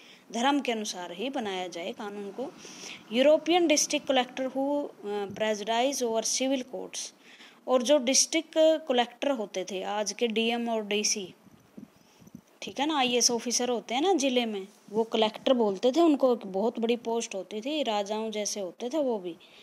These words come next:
तो उनको प्रेसिडाइज कर दिया कि civil courts में को वो देखेंगे, civil courts का जो मामले हैं वो सुनेंगे। और आज भी हमारे यहाँ जो डीएम होता है ना, district magistrate,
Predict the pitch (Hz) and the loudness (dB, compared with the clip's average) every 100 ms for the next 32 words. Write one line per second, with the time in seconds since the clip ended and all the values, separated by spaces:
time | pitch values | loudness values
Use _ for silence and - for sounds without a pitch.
0 | - - - - - - _ - 277 311 | -20 -20 -20 -20 -20 -20 _ 4 6 8
1 | 339 339 - 277 285 294 311 320 320 - | 6 2 -2 0 2 6 8 6 2 2
2 | 247 240 233 254 262 - 240 208 247 262 | 2 4 4 4 4 2 0 2 2 2
3 | 294 - 262 254 269 - 247 233 - 247 | 2 2 2 2 0 2 2 2 -2 -4
4 | 240 233 202 - 233 233 208 190 208 208 | -6 -8 -12 -8 -4 -2 -2 -2 -2 -2
5 | 254 277 285 254 240 247 247 214 220 - | -2 2 4 2 2 -2 -2 -2 -2 -4
6 | - 220 214 208 196 190 196 226 240 214 | -4 -4 -4 -6 -8 -6 -6 -6 -4 0
7 | 254 320 - - - - - 254 226 190 | 0 -2 -16 -20 -18 -6 -2 0 0 0
8 | 175 202 240 254 247 247 294 247 202 196 | 0 2 4 6 4 2 0 0 0 2
9 | 247 254 254 247 254 226 233 262 277 220 | 4 2 0 2 2 4 4 4 4 0
10 | - 240 339 262 262 - 277 269 254 254 | -4 -2 0 2 2 2 0 0 2 2
11 | 262 - 240 226 | 2 2 2 0